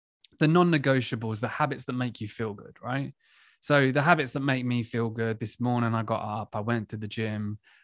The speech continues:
After the gym, I go to the coffee shop, I do some journaling. You know, all of that stuff makes me stay on top of my mental health. It's really, really important, right? But there's this almost forgetfulness of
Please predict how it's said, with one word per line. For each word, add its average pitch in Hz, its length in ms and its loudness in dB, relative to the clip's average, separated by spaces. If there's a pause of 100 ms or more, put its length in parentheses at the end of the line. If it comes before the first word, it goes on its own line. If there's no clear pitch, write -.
(140)
After 127 300 2
the 113 100 0
gym, 110 260 0
I 107 80 -2
go 120 200 4
to 117 160 -4
the 104 80 -4
coffee 110 280 -6
shop, 107 220 -6
I 107 60 -2
do 113 160 -2
some 107 180 -6
journaling. 107 600 -2 (260)
You 127 60 0
know, 147 100 8
all 175 80 6
of 147 60 6
that 127 160 2
stuff - 420 -2
makes 117 300 0
me 117 100 2
stay 113 180 -2
on 110 120 2
top 110 160 -4
of 110 80 2
my 110 100 2
mental 110 280 0
health. 135 180 2
It's 107 120 -8
really, 143 320 2
really 117 260 0
important, 110 580 -4
right? 120 280 -6 (480)
But 135 320 4 (320)
there's 135 520 0
this - 400 2 (100)
almost 156 600 0 (920)
forgetfulness 123 1200 0 (100)
of 120 400 2